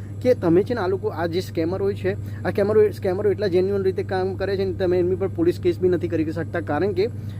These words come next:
પહેલાં પહેલું તો એ લોકો તમને જ્યારે રાખે છે ને તમારું કોઈ ડોક્યુમેન્ટેશન કરતા નથી, તમને લીગલ પગાર આપતા નથી, એટલે તમારી પાસે કશું પ્રૂફ જ નથી રહેતું. અને જે તમારો પગાર આવે છે, જ્યારે બી આવે છે, તે કેશમાં આવે છે. એટલે તમે કોઈ પણ પ્રકારની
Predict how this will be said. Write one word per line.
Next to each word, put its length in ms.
પહેલાં 280
પહેલું 260
તો 80
એ 80
લોકો 220
તમને 220
જ્યારે 200
રાખે 260
છે 100
ને 60
તમારું 260
કોઈ 120
ડોક્યુમેન્ટેશન 600
કરતા 260
નથી, 220
તમને 240
લીગલ 260
પગાર 320
આપતા 260
નથી, 200
એટલે 400
તમારી 240
પાસે 160
કશું 280
પ્રૂફ 220
જ 80
નથી 200
રહેતું. 460
અને 120
જે 80
તમારો 260
પગાર 340
આવે 260
છે, 440
જ્યારે 260
બી 140
આવે 260
છે, 80
તે 120
કેશમાં 500
આવે 160
છે. 80
એટલે 440
તમે 220
કોઈ 220
પણ 140
પ્રકારની 640